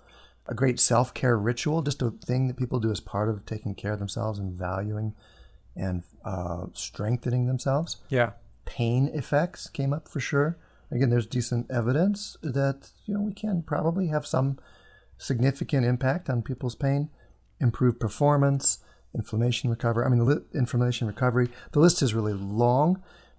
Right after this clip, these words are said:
Speaker 1: and it'd be interesting to sort those out, uh, in terms of their, say, evidence base or maybe even motivator for clients. But all those things that I listed do have some evidence base, and certainly there's things that clients use as motivators to come.
Speaker 2: Yeah, absolutely.
Speaker 1: So.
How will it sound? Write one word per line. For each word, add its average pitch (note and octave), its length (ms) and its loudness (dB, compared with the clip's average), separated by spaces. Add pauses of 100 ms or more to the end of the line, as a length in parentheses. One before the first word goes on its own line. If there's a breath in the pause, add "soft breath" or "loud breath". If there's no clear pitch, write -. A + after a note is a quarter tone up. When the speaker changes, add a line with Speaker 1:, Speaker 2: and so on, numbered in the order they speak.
(140 soft breath)
Speaker 1:
and B2 140 4
it'd B2+ 100 2
be D3 60 4
interesting C#3 380 2
to A2 80 0
sort A#2 320 2
those A2 200 0
out, A2 300 0
uh, A2 200 -6
in G#2+ 120 -4
terms G#2+ 240 -4
of F#2+ 160 -10
their, G2 300 -4
say, - 340 -6
evidence A#2+ 400 -2
base C#3+ 580 -2
or A#2+ 60 0
maybe C#3 220 4
even A2 340 2
motivator B2 640 4
for - 140 -6
clients. C3 540 0 (600 loud breath)
But B2+ 120 2
all F3 140 4
those A#3 200 0
things B2 300 2
that A2+ 260 0
I A#2 120 -2
listed B2 440 -4
do B3 160 -2
have G#3+ 160 -4
some A2+ 140 0
evidence A2 340 -2
base, G3+ 260 -6
and A#2+ 160 -2
certainly - 440 2
there's G2+ 200 -4
things G#2 300 -6
that - 160 -10
clients F#2 500 -8 (120)
use G2+ 240 -6
as F#2 80 -10
motivators F#2+ 540 -8
to - 80 -12
come. - 300 -12
Speaker 2:
Yeah, C3 240 0 (200)
absolutely. C#3+ 520 -2
Speaker 1:
So. F#2+ 280 -6